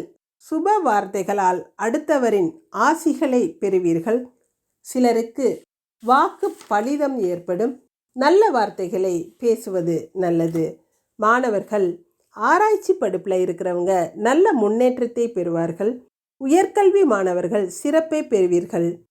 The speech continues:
விசாக நட்சத்திரக்காரங்க இன்னைக்கு பெருமாளை வழிபடுவது சிறப்பை தருங்க. தன வரவுல தடைகள் எதுவும் இருக்காது. கொடுக்கல் வாங்கலெல்லாம்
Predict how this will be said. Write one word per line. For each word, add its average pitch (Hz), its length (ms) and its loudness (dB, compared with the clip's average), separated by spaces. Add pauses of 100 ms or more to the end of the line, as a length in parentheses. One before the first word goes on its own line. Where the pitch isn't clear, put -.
(360)
விசாக 320 400 0
நட்சத்திரக்காரங்க 175 920 -2 (240)
இன்னைக்கு 214 260 -2
பெருமாளை 330 600 4
வழிபடுவது 185 680 0 (100)
சிறப்பை 226 460 -4 (160)
தருங்க. 170 380 0 (600)
தன 254 380 4
வரவுல 196 400 2 (240)
தடைகள் 269 400 2
எதுவும் 247 440 0
இருக்காது. 175 480 -2 (560)
கொடுக்கல் 403 440 4
வாங்கலெல்லாம் 208 640 2